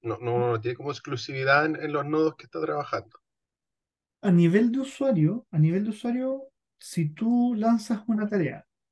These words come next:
Speaker 2: si tú lanzas una tarea y utilizas todo un nodo, ese nodo va a quedar exclusivo para ti hasta que tu tarea finalice.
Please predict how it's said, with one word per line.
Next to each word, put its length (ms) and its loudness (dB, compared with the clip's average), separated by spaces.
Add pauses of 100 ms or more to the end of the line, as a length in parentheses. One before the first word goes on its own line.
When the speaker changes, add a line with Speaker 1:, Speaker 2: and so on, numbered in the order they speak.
(640)
Speaker 2:
si 160 -10
tú 140 -4
lanzas 360 -2
una 200 0
tarea 240 -2
y 120 0
utilizas 520 0
todo 180 0
un 140 2
nodo, 320 -2 (180)
ese 220 -2
nodo 240 0
va 80 0
a 20 -10
quedar 220 -4
exclusivo 440 0
para 220 0
ti 100 -2
hasta 200 -4
que 100 -2
tu 100 -6
tarea 280 0
finalice. 460 -6